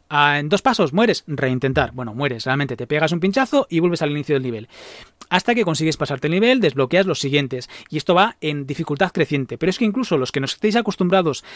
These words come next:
a este tipo de juegos, ya solo el primer nivel puede ser un verdadero reto. Y esto es lo interesante, ¿vale?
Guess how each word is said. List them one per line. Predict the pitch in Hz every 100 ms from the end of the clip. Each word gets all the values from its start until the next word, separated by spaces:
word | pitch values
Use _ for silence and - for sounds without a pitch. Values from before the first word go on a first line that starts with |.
| -
a | 135
este | -
tipo | 160 165
de | 139
juegos, | 147 151 247 - - -
ya | 151 202 247
solo | 254 170
el | 131
primer | 139 180
nivel | 208 151 190 - _ _ _ _ -
puede | 156 185
ser | 214
un | 196 170
verdadero | 151 139 156
reto. | 139 139 113 - - - -
Y | 165
esto | 185 226
es | 202
lo |
interesante, | 165 151 165 143 120
¿vale? | 127 180